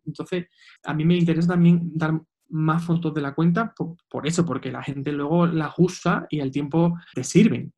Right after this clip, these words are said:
porque te sirven si no es pa' Facebook, es pa' Instagram y porque nosotros somos seres mediáticos y como tales tenemos que estar en las redes sociales y por eso las redes sociales hoy en día son, pues, fotos, fotos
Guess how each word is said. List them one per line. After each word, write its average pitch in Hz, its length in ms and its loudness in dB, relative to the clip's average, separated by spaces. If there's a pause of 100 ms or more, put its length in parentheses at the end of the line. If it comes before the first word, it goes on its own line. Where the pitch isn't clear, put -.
porque 135 200 -10
te 135 120 -4
sirven 151 260 -4
si 151 100 -6
no 139 120 -2
es 135 40 -6
pa' 165 140 0
Facebook, 160 520 2
es 165 120 -2
pa' 160 140 -2
Instagram 170 580 0
y 175 80 0
porque 143 340 -6
nosotros 135 320 -6
somos 165 320 0
seres 135 400 -4
mediáticos 135 640 0
y 170 60 6
como 135 320 -4
tales 147 460 -6 (360)
tenemos 160 360 0
que 165 100 -6
estar - 180 -4
en 123 60 -2
las 123 120 -4
redes 127 360 -6
sociales - 560 -8
y 165 100 -6
por 123 180 -6
eso 170 320 -2
las 147 80 -4
redes 127 160 -4
sociales 135 340 -6
hoy 131 100 -4
en 131 80 -4
día 139 140 -4
son, 160 300 -8
pues, 131 240 -14
fotos, 139 400 -4
fotos 147 320 -6